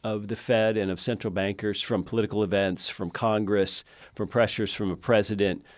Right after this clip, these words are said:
i-, is just absolute nonsense. And frankly, I hope, anyway, from my perspective, that people are losing faith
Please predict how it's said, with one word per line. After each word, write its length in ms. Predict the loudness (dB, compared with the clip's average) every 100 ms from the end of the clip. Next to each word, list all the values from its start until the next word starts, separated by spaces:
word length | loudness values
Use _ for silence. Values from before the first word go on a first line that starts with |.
| -20 _ -6
i-, 20 |
is 260 | 0 0
just 200 | 2 2
absolute 340 | 2 2 0 -2
nonsense. 720 | 0 0 -2 0 0 -2 -4
And 200 | -4 2
frankly, 480 | 4 4 2 2 6
I 140 | 4
hope, 460 | 4 6 6 4 0
anyway, 460 | 0 0 0 -2
from 240 | -6 -4 0
my 120 | 0
perspective, 500 | -2 -4 -4 -4 -6
that 120 | -2
people 240 | 0 4
are 80 | 4
losing 320 | 4 0 -2
faith 400 | 0 2 2 0